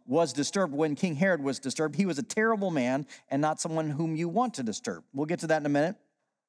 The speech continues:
When he had called together all the people's chief priests and teachers of the law, he asked them where the Messiah was to be born.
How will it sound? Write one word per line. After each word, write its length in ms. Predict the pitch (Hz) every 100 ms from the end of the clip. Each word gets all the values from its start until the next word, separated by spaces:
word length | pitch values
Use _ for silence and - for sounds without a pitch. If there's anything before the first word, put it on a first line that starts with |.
| _ - - - - -
When 160 | 202 220
he 180 | 247
had 160 | 233 175
called 300 | - 277 311
together 440 | 240 226 233 247 -
all 300 | 185 247 285
the 100 | 285
people's 460 | 220 240 208 240 -
chief 340 | - 247 233
priests 360 | 208 180 185 175
and 120 | 143
teachers 380 | 226 214 240 208
of 80 |
the 80 | 208
law, 300 | 170 139 151
he 200 | 185 180
asked 380 | 202 277 294 -
them 240 | 170 151 185 - -
where 260 | 156 214 233
the 100 | 202
Messiah 640 | 190 185 - 262 320 320
was 240 | 269 240 -
to 120 | 202
be 140 | 208
born. 500 | 165 165 180 131 65